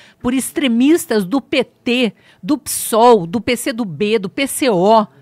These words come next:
esses partidecos aí que tão todos pendurados na máquina pública, e ninguém fala nada. Ninguém tem um único post derrubado. Não existe um único perfil de extrema esquerda. O P C O, aliás, teve, né?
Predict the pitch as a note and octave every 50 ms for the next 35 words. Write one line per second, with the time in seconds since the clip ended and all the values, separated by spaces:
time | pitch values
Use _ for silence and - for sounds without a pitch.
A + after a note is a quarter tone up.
0 | _ _ _ _ C4+ E4+ - - D#4+ - - _ - B3+ C#4 C4 - - C#4 G3+
1 | D#3+ G#3 G#3 A3 A#3+ - A3+ F3 F#3+ F#3 G3 - - G3+ F3+ - A#3 A#3 A3+ G#3+
2 | - - _ C4 B3 A#3+ G#3 G#3 F#3+ G3 G#3+ G3+ F#3+ F#3 F3+ F3 F3+ G3 F#3+ F#3
3 | E3 E3 - - C4+ D4 C4+ B3 G3 - - C#3+ C3 - _ _ _ _ _ _
4 | _ _ _ _ D#4+ E4+ F#4+ G4+ F#4+ C#4 D#4 F4+ F4+ - F#4+ F#4+ F#4+ G4+ G4+ F#4
5 | D4+ C#4 D#4 F4+ F#4+ E4 C4+ G3+ C#3+ D#3 - _ _ _ _ _ _ _ _ _
6 | _ _ _ _ _ D#4 F#4 G4 E4+ D4+ E4 F4 F4 F#4+ D#4 D4+ D#4 E4+ F4 E4
7 | D#4 E4 F4 F4+ - - F4 - _ C#4+ C4+ D4 D#4 D4 - D#4+ A#3+ D4 C#4 C#4+
8 | D4+ G3+ G3+ G#3 G#3+ A#3 C4 A3+ G3+ F#3+ C#3 D#3 - _ _ _ B3+ C#4+ C#4+ A#3+
9 | A3 D4+ D#4 - - E4+ E4 D4+ D#4+ E4+ F4 - - F4+ - _ F4+ F4 - -
10 | - - C#4+ D#4+ C4+ C4+ C4+ - C4+ B3 A#3+ A#3 G#3+ - - C#4 A#3 A#3+ A#3 B3+
11 | C4 B3+ - - A#3+ A#3+ A#3 A3 G3 F#3 G3+ - - G3+ F#3 E3 C#3+ C#3+ C3+ -
12 | _ _ _ _ _ _ _ - F3+ F#3+ F#3+ G3